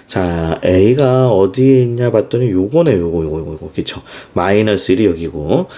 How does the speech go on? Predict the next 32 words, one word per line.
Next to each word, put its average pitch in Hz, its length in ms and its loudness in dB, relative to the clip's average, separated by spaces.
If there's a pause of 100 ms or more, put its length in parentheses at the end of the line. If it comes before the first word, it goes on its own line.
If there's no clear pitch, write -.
(200)
자, - 380 -10
여기 92 320 0
A가 98 340 2
어딘지 98 320 0
알겠죠? 90 460 0
요 107 240 2
그래프의 127 640 2
Y절편이 127 1000 0
A입니다. 92 760 -4 (540)
자, 190 140 2
그러면 175 260 2
생각을 160 320 0
해봅시다. 80 600 -6 (500)
이 104 440 0
두 - 280 2
일차 104 400 2
함수의 131 320 2
그래프가 120 320 0
평행하니까 123 800 0
기울기가 127 800 0
같을 - 420 -8
거야. - 300 -12 (320)
얘 117 240 4
기울기 117 520 -2
알 82 140 0
수 - 160 -6
있을까요? 101 500 -4 (360)
자, 92 280 0
요 123 220 4
직선의 123 460 -2
기울기를 110 580 -2
찾아봅시다. 131 800 -2